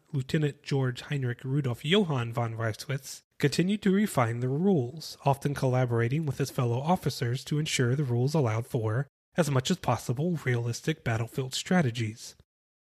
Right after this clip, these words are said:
In eighteen twenty-four, Lieutenant Reiswitz had the opportunity to present his refined version of the game to a group of Prussian military leaders.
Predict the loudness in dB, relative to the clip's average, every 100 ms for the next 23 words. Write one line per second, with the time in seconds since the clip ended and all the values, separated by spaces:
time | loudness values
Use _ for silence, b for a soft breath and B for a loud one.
0 | _ 2 2 2 -2 0 -2 2 4 4
1 | 4 2 -2 -6 0 2 4 2 2 2
2 | 0 0 -2 0 0 0 -2 0 -2 -2
3 | -6 -6 -6 0 2 2 0 -2 -2 -4
4 | 0 2 2 2 2 2 2 -6 -4 0
5 | 0 2 0 -2 0 0 2 0 2 0
6 | 0 -4 -2 -4 -4 -4 -2 -2 2 2
7 | 2 0 -8 -14